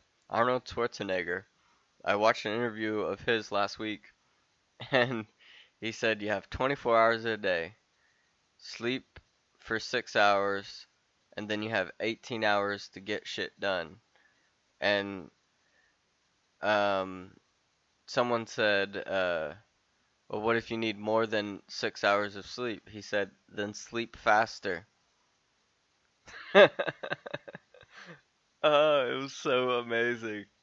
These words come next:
Like, our s-, like, he, he didn't even miss a beat. He was just like, "Then sleep faster." Like, if you sleep eight hours, then sleep faster, only sleep six, and get shit done.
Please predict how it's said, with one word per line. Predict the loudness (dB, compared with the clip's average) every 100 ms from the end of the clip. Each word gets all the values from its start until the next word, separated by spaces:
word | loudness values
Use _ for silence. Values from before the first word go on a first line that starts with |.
| _ _
Like, | -2 0 0 -4 -18 _ _ _ _
our | 2 2
s-, | -2 -14 -6
like, | 0 0 0
he, | -8 -8 -8
he | -6 -2
didn't | 0 0
even | 0 -2
miss | -4 -4
a | -4
beat. | -4 -4
He | -8
was | -8
just | -8 -6
like, | -4 -6 -12 _ _ _ _ _ _ -6
"Then | -6
sleep | -6 -6 -4 -4
faster." | -2 2 4 2 -2 -6 -6 -6 -14 _ _ _
Like, | 0 2 2 -2 -10
if | -10 -8
you | -8
sleep | -4 -4 0
eight | 2
hours, | 4 4 2 -2 -8 _
then | -8 -8
sleep | -6 -8 -6
faster, | 2 4 4 0 -4 -4 -4
only | -4 -2 -6
sleep | -8 -8 -8
six, | -6 -2 -2 -2 -6 -14 -10
and | -8 -6
get | -6 -6
shit | -8 -4 2
done. | 2 2 -4